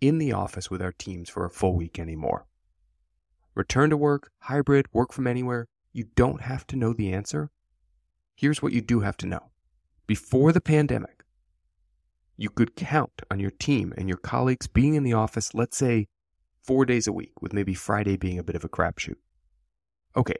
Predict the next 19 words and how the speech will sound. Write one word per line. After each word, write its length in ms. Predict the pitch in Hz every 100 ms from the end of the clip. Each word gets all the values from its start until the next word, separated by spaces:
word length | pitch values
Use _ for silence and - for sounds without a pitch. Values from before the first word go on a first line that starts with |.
| _ _
there 140 | 95
were 60 | 95
a 40 |
lot 140 | 95
of 60 | 98
Monday 280 | 107 101 104
long 260 | 98 101
weekends, 600 | 92 92 98 92 92 90 87
and 100 | 87
I 80 |
can 140 | 90 101
remember 300 | 98 95 98
that 160 | 95
we 120 | 104 92
almost 240 | 92 95
never 160 | 90 98
scheduled 380 | - 104 101
workshops, 880 | 90 87 - - 92 92 _ - - -
uh, 380 | - 87 80